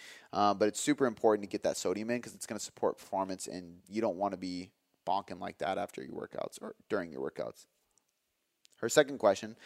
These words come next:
"Have you found that doing fasted cardio stimulates a hunger response in clients?" Yes. Um, if you think about energy and, uh,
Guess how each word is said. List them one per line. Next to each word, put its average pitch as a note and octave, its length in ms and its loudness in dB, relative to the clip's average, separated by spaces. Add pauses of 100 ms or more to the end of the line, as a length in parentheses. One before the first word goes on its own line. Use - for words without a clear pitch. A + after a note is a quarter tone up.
(160)
"Have B2+ 100 2
you C#3+ 120 0
found E3 280 6
that C3+ 160 6
doing B2+ 220 -2
fasted A#2 340 6
cardio G#2+ 320 2
stimulates G#2+ 420 -4
a G2+ 40 -6
hunger G2+ 300 -8
response F#2 420 -6
in G#2 80 -18
clients?" - 420 -6 (480)
Yes. - 520 0 (800)
Um, G#2+ 460 6
if B2 100 -2
you C3+ 80 -8
think D3+ 220 0
about B2 340 8 (580)
energy A#2+ 440 4
and, A2+ 120 2
uh, G2 80 2